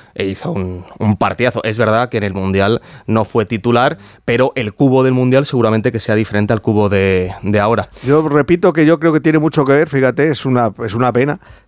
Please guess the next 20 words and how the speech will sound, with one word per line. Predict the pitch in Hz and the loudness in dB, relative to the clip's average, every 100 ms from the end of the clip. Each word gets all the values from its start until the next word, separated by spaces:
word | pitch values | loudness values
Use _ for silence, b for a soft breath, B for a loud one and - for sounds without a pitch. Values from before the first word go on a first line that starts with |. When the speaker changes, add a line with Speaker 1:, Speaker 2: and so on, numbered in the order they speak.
| _ | _
Speaker 2:
Tengo | 131 147 | -2 0
mucho | 147 147 143 | 0 2 0
que | 127 135 | 2 2
ver, | 135 120 | 2 0
tiene | 135 143 | -2 0
mucho | 147 143 127 | 0 0 2
que | |
ver | 139 147 | 2 2
con | 135 117 | 0 2
la, | 110 101 98 98 - | 2 2 2 0 0
con | 107 | 0
la | 101 | 2
ausencia | 101 - 120 95 147 120 | 0 0 -2 0 0 2
de, | 101 101 | 2 2
de | 98 | 0
Silva, | 95 127 120 107 | 0 0 2 0
que | - | -2
acaparaba | 107 123 107 117 143 143 | -4 -2 -2 0 0 0
mucho, | 143 147 117 | -2 -4 -6
¿no? | 107 143 | -4 -6